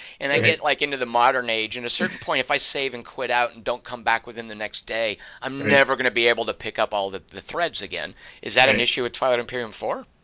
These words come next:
Speaker 1: It hasn't been for us, I think in part because we, we, you know, we take a photo of the board immediately after finishing,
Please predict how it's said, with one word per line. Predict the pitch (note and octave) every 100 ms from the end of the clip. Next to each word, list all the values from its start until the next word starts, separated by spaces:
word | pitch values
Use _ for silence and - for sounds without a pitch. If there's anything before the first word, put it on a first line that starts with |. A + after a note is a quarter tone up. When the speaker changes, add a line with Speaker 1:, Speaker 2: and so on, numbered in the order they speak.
| -
Speaker 1:
It | E3+
hasn't | F3+ A#3+ A#3+ F#3+
been | F3 E3
for | D#3 C#3
us, | C#3 C3+
I | C3+
think | F3 E3
in | D#3
part | D3 C#3
because | C#3 C3 C3 B2 - -
we, | C3 B2+ -
we, | C3+ A#2 - -
you | C3
know, | A2 G#2+
we | A2+
take | - D#3 D#3
a |
photo | D3+ C#3 B2+ B2+ A#2+
of | A#2
the | A2+
board | A#2 A#2 A2+ -
immediately | A#2+ A#2 A#2 A2+ A2+
after | G#2 G#2 G#2+
finishing, | - A#2+ A2+ - A2+ G#2+